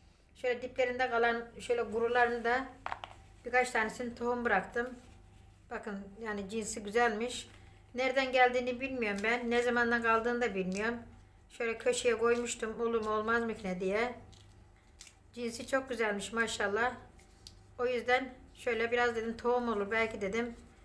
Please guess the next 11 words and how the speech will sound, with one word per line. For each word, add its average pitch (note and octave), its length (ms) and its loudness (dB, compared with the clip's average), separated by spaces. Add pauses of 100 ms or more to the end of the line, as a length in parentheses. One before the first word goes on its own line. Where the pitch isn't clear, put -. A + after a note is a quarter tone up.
(340)
Beş A#3 180 2
altı A#3+ 320 2 (160)
şeyinden A#3 460 -2
kö-, A3+ 260 0
altından A3 540 0 (480)
diplerine A#3 440 0
yakın G#3+ 320 0
kuruyan A3+ 340 4
yerlerinden G#3 580 -2
tohum B3 320 2
koydum. A3+ 440 0